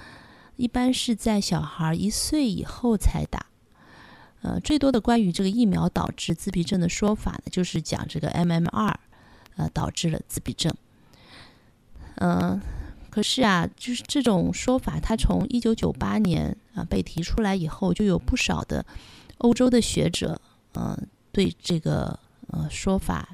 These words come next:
提出质疑。他们就开始分析，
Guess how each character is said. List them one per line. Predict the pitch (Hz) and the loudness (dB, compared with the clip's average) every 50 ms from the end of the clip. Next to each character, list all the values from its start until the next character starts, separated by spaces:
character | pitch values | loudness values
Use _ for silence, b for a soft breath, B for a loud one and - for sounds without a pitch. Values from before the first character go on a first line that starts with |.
| 185 - - | -18 -16 -8
提 | - - 165 | -4 -4 -2
出 | - - 180 | 0 -2 -2
质 | - - - 254 220 | -2 -2 0 0 0
疑。 | 175 151 151 151 - - - B B B B B B B B B | 0 0 -2 -4 -6 -6 -10 B B B B B B B B B
他 | B - 233 | B 4 6
们 | 226 226 226 | 8 8 8
就 | - 240 | 6 4
开 | 226 - - - 226 | 4 4 2 2 2
始 | 226 - - 175 | 2 2 2 0
分 | - - - 233 233 233 | 2 4 6 6 8 6
析， | 233 - - - - 220 226 226 | 6 4 0 -2 0 2 2 2